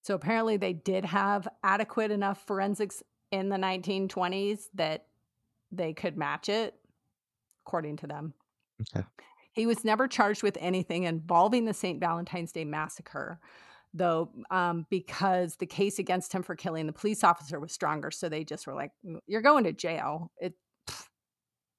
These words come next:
Speaker 1: one way or the other, you're going to jail." So they just left it alone. Over the decades, many people, historians, and law enforcement have researched the massacre, but no one has ever been charged or convicted of the murders.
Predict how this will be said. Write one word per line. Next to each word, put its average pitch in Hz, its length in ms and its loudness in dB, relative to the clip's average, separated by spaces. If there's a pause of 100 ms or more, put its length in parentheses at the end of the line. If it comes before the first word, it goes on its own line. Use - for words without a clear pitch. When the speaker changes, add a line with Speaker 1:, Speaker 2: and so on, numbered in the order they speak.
(160)
Speaker 1:
one 190 300 0
way 180 80 4
or 170 120 4
the 156 120 0
other, 151 160 0
you're 147 80 -2
going 143 220 -4
to 135 80 -6
jail." 131 360 -8 (160)
So 135 380 -4 (460)
they 196 140 2
just 185 180 -2
left 156 240 0
it 139 40 -6
alone. 127 420 -8 (1900)
Over 214 180 6
the 262 140 2
decades, 190 440 2
many 175 260 2
people, 170 600 -4
historians, 170 720 -2
and 170 220 -4
law 170 160 0
enforcement 147 640 -8
have 170 240 -6
researched 175 480 -4
the 165 60 -4
massacre, 156 480 -4
but 147 160 -6
no 165 180 -2
one 180 180 0
has 170 200 -4
ever 160 240 -6
been 156 160 -6
charged 196 540 2 (240)
or 196 140 0
convicted 175 440 -4
of 151 140 -4
the 151 80 -6
murders. 143 480 -10